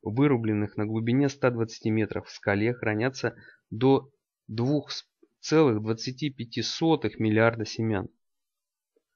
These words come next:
Армированный бетон и стальные двери обеспечивают безопасность запасов, к которым можно добраться только через стометровый тоннель. Из-за вечной мерзлоты температура здесь никогда не поднимается выше минус трёх с половиной градусов.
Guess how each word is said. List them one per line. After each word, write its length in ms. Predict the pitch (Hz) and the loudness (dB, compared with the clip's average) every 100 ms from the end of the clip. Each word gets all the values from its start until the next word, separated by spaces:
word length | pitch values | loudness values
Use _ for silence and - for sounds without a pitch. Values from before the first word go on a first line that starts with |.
| _ | _
Армированный 800 | - 117 123 170 156 123 113 110 104 | 0 4 6 8 8 6 4 2 0
бетон 580 | 107 107 - 160 113 - | -2 -2 2 2 2 -2
и 60 | 113 | -6
стальные 440 | - 113 135 127 | 2 4 4 4
двери 340 | 107 117 147 | 2 4 4
обеспечивают 680 | 117 107 107 - 143 135 113 | 4 0 -4 -4 -6 -4 -4
безопасность 680 | 110 104 107 120 113 110 104 | -2 -2 0 0 0 -4 -2
запасов, 520 | 117 117 143 - 92 | -2 2 0 0 -8
к 40 | |
которым 320 | - 104 120 110 | -6 -4 0 0
можно 280 | 117 113 | 0 0
добраться 460 | 104 101 110 139 123 | 0 2 0 0 -4
только 280 | - 117 117 | -4 -6 -6
через 300 | - 110 - | -6 -6 -6
стометровый 640 | - 104 104 113 113 113 | -4 -4 -2 0 0 0
тоннель. 540 | - 113 113 98 90 _ _ _ _ _ _ | -2 0 0 0 -2 _ _ _ _ _ _
Из-за 240 | 117 117 131 | -4 0 2
вечной 320 | 165 - 131 | 2 2 2
мерзлоты 500 | 120 123 120 123 175 | 4 2 4 4 2
температура 520 | - 113 117 117 160 | 0 0 0 0 0
здесь 240 | 117 127 127 | 0 -2 -4
никогда 340 | 110 107 117 | 0 0 2
не 120 | 139 | 0
поднимается 580 | 123 104 104 117 127 - | 0 -2 0 0 -2 -2
выше 320 | 104 110 - | -2 -4 -4
минус 400 | 107 107 104 - | -4 -2 -4 -8
трёх 220 | - 107 - | -6 -4 -4
с 60 | |
половиной 420 | - 101 101 98 | -2 -2 0 -2
градусов. 480 | 98 101 92 - - | -2 -2 -2 -6 -12